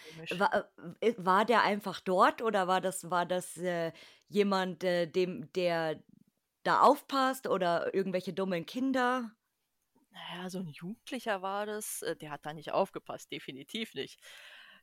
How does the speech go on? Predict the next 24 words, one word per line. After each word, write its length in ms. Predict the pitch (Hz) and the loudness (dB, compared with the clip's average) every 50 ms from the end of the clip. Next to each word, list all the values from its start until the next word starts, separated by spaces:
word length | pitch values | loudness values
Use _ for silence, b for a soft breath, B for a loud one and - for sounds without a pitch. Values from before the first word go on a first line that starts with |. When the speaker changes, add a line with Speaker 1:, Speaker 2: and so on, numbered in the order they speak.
| _ _ | _ _
Speaker 1:
Der, 140 | - 170 170 | -8 -6 -4
der, 260 | 170 165 165 165 165 165 | -2 -2 -2 -2 -2 -2
der 120 | 170 170 | -2 -2
hat 140 | 170 - - | -2 -2 -2
da 80 | 202 196 | -4 -4
rumgegeistert 840 | - 262 381 440 370 294 - 220 196 190 185 185 - 170 170 - | -2 -4 -2 0 -2 2 4 4 4 4 4 2 0 -2 -2 0
einfach. 300 | - 160 170 170 175 170 - | -2 -4 -4 -6 -8 -10 -6
Der 120 | 196 185 | -6 -8
ist 160 | 190 - - | -8 -6 -6
da, 380 | 214 208 208 202 202 202 202 208 _ _ _ _ _ _ _ _ _ _ _ - | -2 -2 0 0 -2 -4 -6 -10 _ _ _ _ _ _ _ _ _ _ _ -2
hat 180 | 196 208 - | 0 2 2
da 80 | 233 214 | 2 0
gedacht, 300 | 202 208 208 214 - - | 0 0 -2 -2 -2 -4
ist 120 | - - - | -12 -10 -10
'n 100 | 220 208 | -8 -8
Spielplatz 1500 | - - - _ 240 254 269 277 269 262 262 254 247 - _ _ _ _ _ _ _ _ _ - 240 240 254 - - - | -8 -10 -12 _ -8 -6 -4 -4 -4 -4 -6 -6 -8 -12 _ _ _ _ _ _ _ _ _ 4 4 4 4 4 -2 -4
oder 300 | - 233 240 240 240 233 | -2 0 0 0 0 -2
so 100 | 233 247 226 214 | -2 2 4 4
und 180 | 214 208 202 | 4 4 4
Speaker 2:
Mhm. 300 | 202 214 233 247 226 - | 2 2 2 2 0 -2
Speaker 1:
hat 80 | 233 - - | -4 -2 0
da 140 | 233 220 - | 0 2 2
immer 260 | 214 233 233 226 - | 0 -2 -2 -4 -4
täglich 840 | - - 226 226 - - 233 233 233 220 - - - - - - | -4 -6 -6 -6 -4 -4 -4 -2 -2 -4 -6 -10 -10 -12 -14 -16